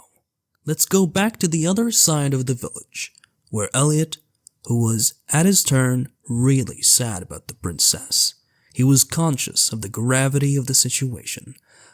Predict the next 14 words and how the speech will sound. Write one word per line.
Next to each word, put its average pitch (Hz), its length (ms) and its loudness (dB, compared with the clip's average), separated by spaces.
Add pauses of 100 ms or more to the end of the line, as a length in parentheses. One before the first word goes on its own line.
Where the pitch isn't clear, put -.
knowing 143 440 6
that - 320 -14 (180)
she - 200 0
was 131 140 2
the 135 220 -2
only 180 460 2
inheritress 127 600 0
of 117 60 -8
her 113 140 -4
parents, - 680 -6 (300)
and 123 160 2
if 135 140 0
she 220 400 4
died 131 680 -2